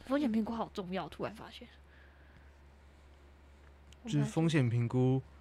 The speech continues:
Speaker 2: 因为像今天有，有那个访那个温老师啊，然后他就有特别提到风险评估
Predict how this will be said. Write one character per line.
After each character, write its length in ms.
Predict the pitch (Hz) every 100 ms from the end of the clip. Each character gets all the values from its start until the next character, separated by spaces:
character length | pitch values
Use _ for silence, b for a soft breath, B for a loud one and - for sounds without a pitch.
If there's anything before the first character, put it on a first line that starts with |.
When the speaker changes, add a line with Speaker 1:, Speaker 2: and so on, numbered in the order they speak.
| -
Speaker 2:
因 80 |
为 20 | 156
像 160 | 170
今 100 | 151
天 80 | 151
有， 160 | 135 -
有 200 | 131 117
那 140 | 123
个 260 | 127 113 113 113
访 240 | - 104 104
那 80 |
个 200 | 107 107 -
温 120 | 117 113
老 140 | 101
师 160 | - 98
啊， 100 | - b b b b b -
然 100 | 107
后 60 | 107
他 140 | 113
就 80 | 117
有 80 | 107
特 160 | -
别 120 | 107
提 160 | 101 104
到 160 | 101 101 98 - - -
风 220 | - 123
险 180 | 123 101
评 240 | 104 98 101
估 240 | 107 107